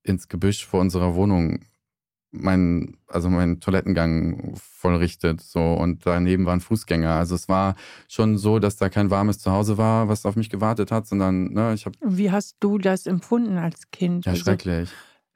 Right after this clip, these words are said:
Speaker 2: wie hast du das gedeutet? Hattest du das Gefühl, ich bin Mama nicht wichtig, oder?
Speaker 1: Ja.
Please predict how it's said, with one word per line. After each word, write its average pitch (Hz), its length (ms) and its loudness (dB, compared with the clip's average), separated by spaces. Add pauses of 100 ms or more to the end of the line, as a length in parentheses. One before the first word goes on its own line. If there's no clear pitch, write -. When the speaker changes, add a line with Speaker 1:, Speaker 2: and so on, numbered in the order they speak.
Speaker 2:
wie 175 360 -4
hast 175 220 0
du 185 60 0
das 170 220 -2
gedeutet? 196 580 -2
Hattest 175 320 -4
du 202 40 -2
das - 240 -6
Gefühl, 190 520 -2
ich - 160 -10
bin 175 140 -2
Mama 170 260 0
nicht 165 240 -4
wichtig, 220 720 -2
oder? 165 240 -2 (1700)
Speaker 1:
Ja. 85 200 0